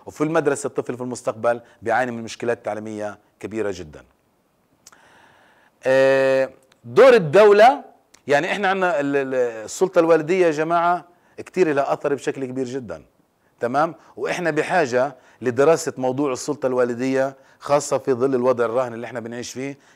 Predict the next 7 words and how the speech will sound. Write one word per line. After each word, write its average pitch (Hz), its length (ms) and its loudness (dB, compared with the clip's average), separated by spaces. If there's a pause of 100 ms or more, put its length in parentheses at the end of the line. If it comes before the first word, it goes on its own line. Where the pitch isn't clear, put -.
(140)
كيف 160 280 2
السلطة 120 560 -4
ال-، 117 400 -8 (300)
الأهل 190 540 0
بيتعاملوا 135 540 -2
مع 127 300 -2 (220)
الطفل. 90 360 -14